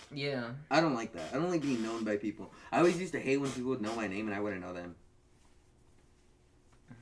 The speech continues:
Speaker 2: That'd really creep me out.
Speaker 1: That's
Speaker 2: I'd be like,
Speaker 1: true.
Speaker 2: "Hey," and then they'd be, they'd be like, "Oh, what's up, Kevin? How you doing?" I'm like, "I've
Speaker 1: How you
Speaker 2: never
Speaker 1: know?
Speaker 2: met you."
Speaker 1: How you know me?
Speaker 2: Yeah.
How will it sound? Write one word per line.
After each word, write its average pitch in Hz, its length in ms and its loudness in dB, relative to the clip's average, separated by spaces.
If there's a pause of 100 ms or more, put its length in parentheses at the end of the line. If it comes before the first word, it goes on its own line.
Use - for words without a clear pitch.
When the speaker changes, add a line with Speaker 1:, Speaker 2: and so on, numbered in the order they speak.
(260)
Speaker 2:
That'd 123 160 2
really 113 200 0
creep 107 240 -4
me 92 100 -10
out. 95 160 -12 (1500)
Speaker 1:
That's 123 220 -14 (100)
Speaker 2:
I'd 151 60 0
be 170 60 6
like, 175 100 6
Speaker 1:
true. 214 100 4
Speaker 2:
"Hey," 196 100 4
and 160 120 4
then 147 220 2
they'd 143 160 0
be, - 0 -
they'd 131 220 4
be 127 100 0
like, 131 140 0
"Oh, 240 100 6
what's 247 120 2
up, 277 140 -2
Kevin? 220 220 0
How 220 80 0
you 208 100 4
doing?" 208 140 -2
I'm 156 80 0
like, 135 180 -4 (1040)
"I've 165 100 -2
Speaker 1:
How 170 40 2
you 165 60 4
Speaker 2:
never 196 240 4
Speaker 1:
know? 143 60 2
Speaker 2:
met 139 260 4
you." 85 220 -8 (500)
Speaker 1:
How 165 140 -8
you 220 120 -6
know 180 120 -6
me? 131 100 -10 (400)
Speaker 2:
Yeah. 131 220 -2